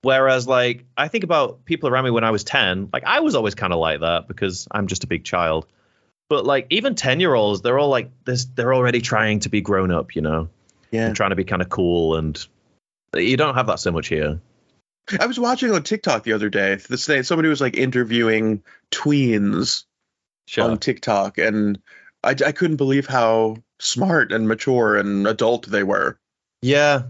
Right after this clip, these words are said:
Speaker 2: When I was eleven, I was, like, smashing Ninja Turtle figures together.
Speaker 1: <laughs> Right, like, seeing, seeing what would fit up your nose.
Speaker 2: <laughs> Yeah, right.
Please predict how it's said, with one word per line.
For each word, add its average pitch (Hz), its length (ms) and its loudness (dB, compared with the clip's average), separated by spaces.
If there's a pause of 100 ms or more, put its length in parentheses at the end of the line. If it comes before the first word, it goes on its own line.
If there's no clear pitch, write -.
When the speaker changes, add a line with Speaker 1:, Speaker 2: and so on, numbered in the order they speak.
(600)
Speaker 2:
When 139 180 2
I 156 80 4
was 175 140 2
eleven, 131 400 2
I 110 80 2
was, 117 120 0
like, 117 200 0
smashing 117 580 0
Ninja 110 260 0
Turtle 117 280 0
figures 104 380 -2
together. 101 440 0 (100)
Speaker 1:
<laughs> - 120 -6
Right, 190 760 0
like, 160 220 0
seeing, 139 420 -4 (380)
seeing 127 300 -2
what 123 160 0
would 123 120 -2
fit 123 280 -4
up 110 100 -4
your 110 140 0
nose. 107 560 0
Speaker 2:
<laughs> - 40 -6
Yeah, 190 360 2
right. 139 380 0